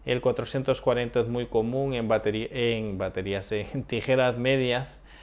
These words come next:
eh, y el otro acero, cinco tipos de acero, acuérdense. Si quieren información, ahí en internet lo buscan de esos tipos de aceros. Eh, luego, eh, les voy a contar una experiencia muy cortita. Yo tuve aquí,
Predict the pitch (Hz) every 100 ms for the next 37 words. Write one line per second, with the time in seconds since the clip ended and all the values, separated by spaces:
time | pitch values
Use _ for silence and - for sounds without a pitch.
0 | - - - - 123 120 117 120 147 131
1 | 127 131 139 127 113 120 104 95 131 131
2 | 139 127 120 127 127 117 110 107 107 104
3 | - 123 117 107 - 104 - - 131 143
4 | 151 165 143 160 143 135 - 165 - 107
5 | 113 120 127 127 120 120 120 101 107 110
6 | - 120 131 - - - - 107 - 113
7 | - 113 120 104 101 - 98 98 - -
8 | - - - - - - - 139 139 139
9 | 139 131 127 - - - - 139 160 160
10 | 151 139 131 120 117 117 - 135 131 143
11 | 147 147 147 147 143 143 139 143 151 156
12 | 143 135 135 131 135 147 147 143 143 147
13 | 147 175 175 180 185 180